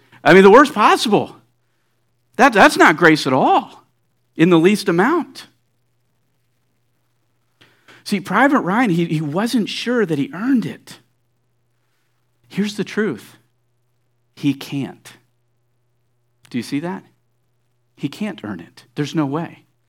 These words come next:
There's nothing he can do to earn it. There's nothing he can do to pay it back. Like, the, he didn't do anything on the front end for so many of these men to lose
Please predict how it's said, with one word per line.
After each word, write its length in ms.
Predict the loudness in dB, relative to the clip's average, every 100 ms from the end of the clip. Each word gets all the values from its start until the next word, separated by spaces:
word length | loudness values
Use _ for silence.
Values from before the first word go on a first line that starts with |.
| _ _ -6
There's 180 | -4 2
nothing 360 | 2 2 2
he 100 | 0
can 160 | 0 -2
do 260 | 0 0 -2 -8
to 100 | -4
earn 140 | 0 0
it. 80 | 0
There's 160 | 0
nothing 280 | 2 2 2
he 120 | 0
can 100 | 0
do 200 | 2 0 -2 -10
to 140 | -6 -6
pay 260 | -2 0
it 100 | 0
back. 260 | 2 0 0 -4
Like, 300 | 2 2 2
the, 120 | 0 4
he 180 | 6 6
didn't 220 | 4 0
do 180 | -2 0
anything 800 | 4 6 6 4 0 0 0 -2 -4 2
on 180 | 4 6
the 100 | 2
front 400 | 0 2 2 4
end 480 | 2 0 -2 -6 -12 _
for 200 | -6 -6
so 360 | -4 2 4
many 280 | 4 2 2
of 80 | 2
these 200 | 0 -2
men 220 | 0 0
to 120 | 0 -2
lose 500 | 0 2 2 0